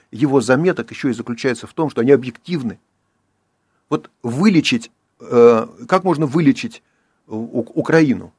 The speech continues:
вот эту, э, которая посылает на нас проклятие, э, считает нас врагами? Можно ли вылечить ответной пропагандой? Нет. Вот тем, что делает Прилепин, можно.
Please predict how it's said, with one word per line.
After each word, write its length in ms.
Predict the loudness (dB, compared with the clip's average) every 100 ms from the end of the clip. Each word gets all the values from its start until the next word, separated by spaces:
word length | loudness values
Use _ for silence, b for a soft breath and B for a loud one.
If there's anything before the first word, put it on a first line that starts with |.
| _ _ _ _
вот 160 | -10 -8
эту, 920 | -8 -10 -10 -10 -12 -14 -14 -14 -14
э, 40 | -10
которая 340 | -6 -2 -2
посылает 560 | -4 -4 2 2 2 0
на 100 | -2
нас 160 | -2
проклятие, 800 | -6 -4 2 2 2 -2 -4 -4 b b b
э, 220 | -4 -4 -4 -10 -10 -8
считает 380 | -8 -2 0 0
нас 160 | -4
врагами? 680 | -2 0 2 2 0 -2 -6 b b
Можно 200 | 2 2
ли 120 | 2
вылечить 440 | 2 0 -2 -8 -18 _ _ _
ответной 380 | -4 0 2 2
пропагандой? 580 | 0 0 0 0 -4 -6
Нет. 380 | -4 -2 -4 -14 _ _ _ _ _ -10
Вот 160 | -6
тем, 120 | -4
что 160 | -4 -4
делает 320 | -2 0 -2
Прилепин, 440 | -2 0 -2 -2 -8
можно. 440 | -10 -12 -16